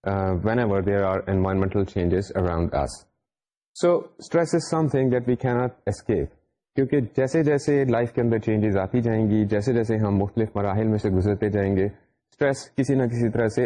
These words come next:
آتا رہے گا۔ اور ہم نے اپنے پچھلے چند لیکچرز کے اندر یہ بھی نوٹ کیا کہ اسٹریس دراصل ایک، آ، شاید ہمیشہ سے نیگیٹو چیز نہیں ہے، یا ہم اسٹریس کو in its entirety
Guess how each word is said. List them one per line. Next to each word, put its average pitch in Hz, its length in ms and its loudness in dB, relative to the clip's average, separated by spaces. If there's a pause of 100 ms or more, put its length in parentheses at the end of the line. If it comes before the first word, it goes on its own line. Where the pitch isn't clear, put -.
آتا 90 300 0
رہے 80 200 0
گا۔ - 160 -4 (460)
اور 117 280 2
ہم 120 180 0
نے 151 120 2
اپنے 147 200 -2
پچھلے 127 260 -2
چند 120 380 0
لیکچرز 117 340 -2
کے - 60 -2
اندر 110 160 2
یہ 104 200 2
بھی 135 120 2
نوٹ 95 280 0
کیا 92 220 2
کہ 101 140 -4
اسٹریس 131 360 -2
دراصل 127 400 2 (380)
ایک، 117 440 -2
آ، 123 260 2
شاید 120 320 -2 (100)
ہمیشہ 104 460 0
سے 123 160 2 (320)
نیگیٹو 113 440 0
چیز 117 320 0
نہیں 110 320 2
ہے، 113 120 2
یا 113 200 4
ہم 113 200 0
اسٹریس 113 380 -2
کو 120 280 -2
in 113 60 2
its 107 280 -2
entirety 104 580 0